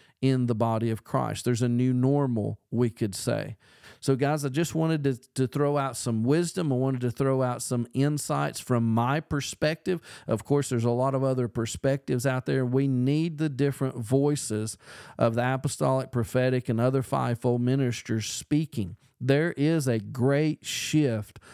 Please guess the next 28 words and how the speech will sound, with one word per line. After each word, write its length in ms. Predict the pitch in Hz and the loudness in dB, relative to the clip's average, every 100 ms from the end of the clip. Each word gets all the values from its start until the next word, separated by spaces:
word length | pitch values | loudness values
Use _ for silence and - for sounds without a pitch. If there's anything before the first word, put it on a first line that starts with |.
| - - | -8 -2
upon 380 | 117 123 127 | 2 2 2
the 80 | 127 | 0
body 400 | 117 123 123 120 | 0 0 0 0
of 140 | 117 - | -2 0
Christ. 500 | 123 110 110 113 - - - - | 0 0 -2 -8 -14 -20 -14 -2
There 280 | 113 139 151 | 2 4 4
is 300 | 135 131 117 | 2 0 -2
a, 240 | 120 120 110 - - - | 0 0 -2 -8 -18 -4
th-, 200 | 127 135 | 0 0
this 160 | - 147 | 2 0
shift 560 | - - 165 160 - 110 | 0 -2 0 0 -2 0
may 460 | 117 123 139 151 | 2 4 2 2
be 580 | 143 160 156 113 98 117 - | 0 0 2 0 -2 -6 -2
a 100 | 127 | 0
reformation 1080 | 123 123 123 123 123 131 131 - - 104 101 - - | 2 2 0 0 0 2 0 -2 -2 -2 -2 -8 -6
that's 240 | - 120 - | 0 0 0
coming 380 | - 127 127 120 | 0 2 2 0
upon 360 | 113 113 117 | 0 0 0
the 60 | 117 | 0
body 380 | 110 110 107 110 | 0 0 0 -2
of 160 | 104 | -2
Christ. 420 | - 123 101 - | -2 -2 -2 -4
And 120 | 117 123 | 0 0
it's 120 | 127 | 2
a 60 | |
reformation 720 | 147 156 160 170 170 170 - 156 | 0 0 0 -2 0 -2 0 0
of 100 | 135 | -2
system. 840 | - - 214 214 - - 98 82 | -4 -6 -4 -4 -6 -6 -6 -8